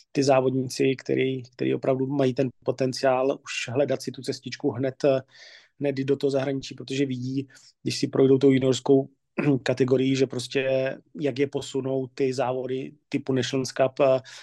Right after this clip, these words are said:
jak se tam jezdí rychle a tak, tak, eh, sami moc dobře vědí, že, eh, pokud, eh, je ta šance jít ven a jezdit kvalitnější závody, eh, tak, tak je to určitě posune.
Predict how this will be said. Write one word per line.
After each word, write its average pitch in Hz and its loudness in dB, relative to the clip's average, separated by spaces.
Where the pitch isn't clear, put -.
jak 131 -2
se 135 0
tam 131 -2
jezdí 127 -2
rychle 135 2
a 131 2
tak, 131 -6
tak, - -6
eh, 135 4
sami 131 -2
moc 135 -2
dobře 135 2
vědí, 131 0
že, 135 0
eh, - -6
pokud, 120 -4
eh, 131 8
je 135 4
ta 135 2
šance 131 2
jít 139 -4
ven 135 4
a - -2
jezdit 131 -2
kvalitnější 127 -2
závody, 127 0
eh, - -12
tak, 123 -4
tak - -4
je 135 4
to 143 2
určitě 135 2
posune. 120 2